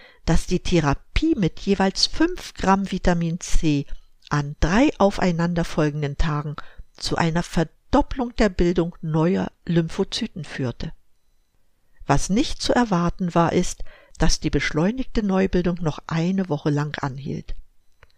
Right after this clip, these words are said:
Als die Dosis auf zehn Gramm Vitamin C erhöht wurde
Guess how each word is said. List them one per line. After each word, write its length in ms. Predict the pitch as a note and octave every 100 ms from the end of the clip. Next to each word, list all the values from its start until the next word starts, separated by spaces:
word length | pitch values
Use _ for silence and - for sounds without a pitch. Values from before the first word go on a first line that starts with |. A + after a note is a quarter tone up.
| _ - -
Als 260 | D#3+ -
die 180 | - D3
Dosis 420 | - B3 B3 -
auf 240 | - D3 -
zehn 400 | - C4+ C#4+ C#4+
Gramm 280 | G3+ E3+ D#3
Vitamin 440 | D#3 C#3+ C#3 C#3
C 320 | - - D#3
erhöht 480 | C#3 C#3 D#3 F3+ -
wurde 360 | C#3+ D3 F#3